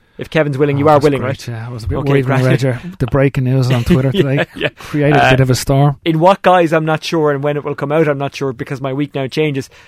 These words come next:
Speaker 1: But it will stick with you until the end of the season at the very least. Uh,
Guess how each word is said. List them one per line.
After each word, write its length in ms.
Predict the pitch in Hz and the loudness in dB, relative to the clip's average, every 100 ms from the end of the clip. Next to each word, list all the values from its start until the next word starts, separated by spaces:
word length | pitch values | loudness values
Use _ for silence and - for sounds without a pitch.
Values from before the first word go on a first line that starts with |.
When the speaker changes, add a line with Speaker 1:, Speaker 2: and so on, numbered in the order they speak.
| _ _ | _ _
Speaker 1:
But 100 | - | -6
it 120 | 131 139 | -6 -4
will 220 | 143 135 | -4 -6
stick 300 | - 160 - | -4 -4 0
with 180 | 143 139 | -2 -2
you 120 | 135 | -6
until 180 | - 131 | -6 -8
the 140 | 131 | -6
end 100 | 127 | -8
of 80 | 110 | -10
the 80 | 123 | -10
season 340 | 131 120 113 | -10 -10 -10
at 60 | 110 | -12
the 80 | |
very 180 | 117 117 | -8 -8
least. 300 | 113 110 - | -8 -10 -12
Uh, 160 | 110 | -12